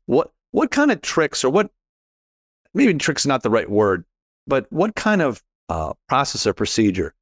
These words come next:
can you do to be a better listener? Because when you're having people mentoring you, when you're having these conversations like we're having maybe, or somebody calls T Mark, say, "Hey, I need some help, guide me on this." How can you be a better listener? Otherwise, you're just thinking about,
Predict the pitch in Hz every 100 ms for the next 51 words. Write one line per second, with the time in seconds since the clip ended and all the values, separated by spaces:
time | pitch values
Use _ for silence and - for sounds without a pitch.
0 | _ _ - 143 143 123 139 117 98 110
1 | 92 82 120 113 113 - _ _ _ 95
2 | 107 110 95 80 - _ - 147 147 127
3 | - - 147 170 185 190 202 185 185 160
4 | 143 135 147 - 135 117 104 101 107 123
5 | 135 147 143 135 - 120 117 113 104 98
6 | 92 113 107 90 90 87 85 80 80 -
7 | 110 120 117 113 107 113 113 113 - 101
8 | 107 107 120 - 104 101 87 113 110 107
9 | 98 90 87 80 - _ _ _ _ -
10 | 180 220 240 220 175 160 113 143 147 127
11 | 143 - 117 104 110 135 151 143 123 113
12 | 104 107 107 107 - _ 131 120 117 107
13 | 104 -